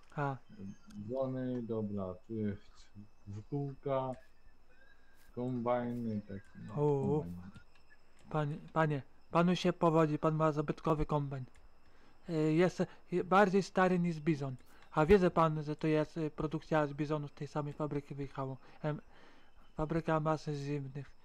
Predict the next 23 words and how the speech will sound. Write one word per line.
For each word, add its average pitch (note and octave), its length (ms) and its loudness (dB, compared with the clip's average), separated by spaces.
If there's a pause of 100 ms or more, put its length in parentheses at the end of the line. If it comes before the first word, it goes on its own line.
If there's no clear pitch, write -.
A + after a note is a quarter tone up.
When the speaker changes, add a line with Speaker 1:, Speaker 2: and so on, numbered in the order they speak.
(200)
Speaker 1:
w D3+ 100 -4
Płocku. - 480 -4 (380)
Speaker 2:
Panie, C3 400 -4 (100)
wiem, D3+ 380 -2
bo C#3+ 380 0
mój C#3 240 -4
kolega D3 680 -2 (180)
się C3 60 -10
tym C#3+ 220 -6
interesuje C3+ 640 -4
i B2 100 -10
mi B2+ 400 -4
właśnie B2 440 -6
mi A#2 140 -8
to... A#2 340 -6 (1160)
Powiedział C3+ 320 -4
mi B2+ 200 -6
to B2 260 -6
właśnie A#2 460 -6
mi A2+ 380 -4 (460)
Speaker 1:
Ale C#3+ 200 -2
klasyk. C3+ 460 -8
Speaker 2:
ten. F2 120 -10